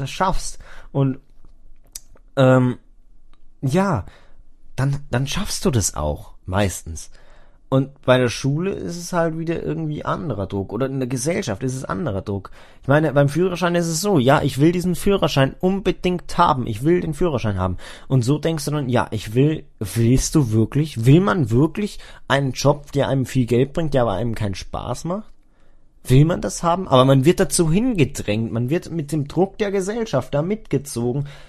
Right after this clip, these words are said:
dass ich jetzt, äh, aufs Gymnasium gehe, dass ich jetzt diesen Beruf erlerne,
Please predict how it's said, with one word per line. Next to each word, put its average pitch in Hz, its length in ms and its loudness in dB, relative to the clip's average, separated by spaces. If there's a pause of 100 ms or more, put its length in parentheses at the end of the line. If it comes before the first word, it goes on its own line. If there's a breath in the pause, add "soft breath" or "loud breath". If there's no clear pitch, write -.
(160 loud breath)
dass 107 360 -2
ich - 340 -6
jetzt, - 480 -4
äh, 156 420 -4
aufs 151 240 -2
Gymnasium 170 400 -4
gehe, 151 220 2
dass - 420 -2
ich 160 320 -4
jetzt 151 320 -4
diesen 160 260 -4
Beruf 156 440 -2
erlerne, 113 480 -2